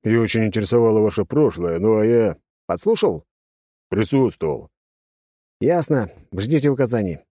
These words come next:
Маша, принимай пополнение. Пончик. А где обещанный второй флот?» «Должен выйти здесь», — охотно доложил Пон, и на карте заморгал голубой маркер. Точно рядом с появившимися имперцами. «Только не фараоны,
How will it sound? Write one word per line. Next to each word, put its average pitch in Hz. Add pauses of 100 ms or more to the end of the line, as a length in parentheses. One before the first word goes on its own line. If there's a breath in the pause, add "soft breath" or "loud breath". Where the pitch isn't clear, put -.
(200)
Маша, 107 (300)
принимай 135
пополнение. 139 (300)
Пончик. 117 (560)
А 120
где 165
обещанный 156
второй 143
флот?» 110 (760)
«Должен 208
выйти 202
здесь», — 156 (240)
охотно 87
доложил 85
Пон, 110 (400)
и 110
на 123
карте 123
заморгал 95
голубой 95
маркер. 104 (600)
Точно 156
рядом 120
с -
появившимися 98
имперцами. - (1080)
«Только 185
не 185
фараоны, 143